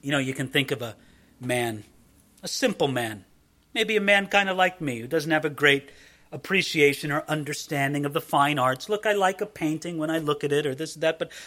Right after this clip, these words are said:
I'm no great artiste or man with great artistic sensibilities. But when I look at a painting by a great master, I could go and say, "Well, I don't like that." But listen, if it's a work by a great master, my liking it or don't liking it doesn't say much about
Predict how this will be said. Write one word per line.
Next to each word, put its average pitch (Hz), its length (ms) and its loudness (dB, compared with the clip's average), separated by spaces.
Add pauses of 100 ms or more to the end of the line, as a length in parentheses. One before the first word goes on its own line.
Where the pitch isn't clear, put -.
I'm 226 200 2
no 220 120 2
great 170 440 4
artiste 170 680 0
or 185 60 -4
man 175 240 0
with 160 180 -8
great 160 340 0
artistic 156 500 -4
sensibilities. 147 840 0 (320)
But 196 140 -2
when 185 100 0
I 240 160 6
look 254 240 -2
at 233 80 0
a - 40 0
painting 214 460 -4
by 160 140 4
a 160 80 6
great 170 380 2
master, 143 580 0 (240)
I 285 140 4
could 233 140 -8
go 190 120 2
and 190 140 0
say, 180 300 -2 (280)
"Well, 202 220 -2 (260)
I 151 100 2
don't 160 140 2
like 123 280 2
that." 131 380 0 (1700)
But 247 80 -20
listen, 262 380 -6
if - 140 -8
it's - 120 -4
a 320 60 0
work 233 240 2
by 170 120 2
a 147 40 0
great 143 260 2
master, 151 540 -6 (720)
my 254 240 2
liking 214 480 4
it 175 80 0
or 151 60 6
don't 180 240 0
liking 147 360 2
it 135 140 -6
doesn't 190 320 0
say 160 240 0
much 147 280 0
about 123 400 -2